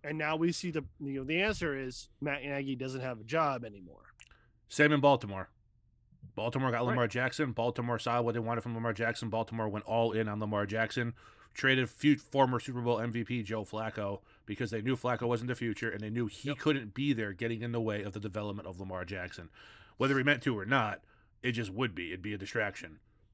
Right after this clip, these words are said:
Speaker 2: He was smart enough, you know, the, the Ravens organization was smart enough to know that. You're gonna see the same thing with Pittsburgh. It, it, they bring in somebody else, they bring in a young kid,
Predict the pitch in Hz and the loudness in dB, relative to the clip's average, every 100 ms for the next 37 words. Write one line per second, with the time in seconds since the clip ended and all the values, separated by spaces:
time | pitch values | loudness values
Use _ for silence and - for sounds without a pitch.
0 | _ - - - 127 123 131 120 117 104 | _ -20 -14 -4 -2 0 0 0 0 -2
1 | 110 110 101 101 82 104 104 131 120 117 | -2 -4 -4 -8 -10 -10 0 2 2 0
2 | 120 117 107 113 110 104 - 113 98 101 | -2 -2 -2 -2 -4 -8 -6 -6 -4 -6
3 | 95 95 95 92 87 - - - 131 175 | -6 -8 -8 -8 -10 -14 -14 -4 -2 0
4 | 180 - 220 220 160 123 120 104 98 - | -2 0 -2 0 0 -2 -2 -4 -6 -8
5 | 92 - 87 78 - _ _ _ _ _ | -10 -10 -14 -14 -18 _ _ _ _ _
6 | _ _ _ _ _ _ _ - 131 127 | _ _ _ _ _ _ _ -10 -8 -8
7 | 120 - 123 120 165 170 156 185 175 147 | -14 -6 -2 2 2 2 2 0 2 4
8 | 151 208 - - - 104 139 147 147 156 | 6 4 0 -6 -6 0 2 2 2 0
9 | 156 175 202 | 0 0 0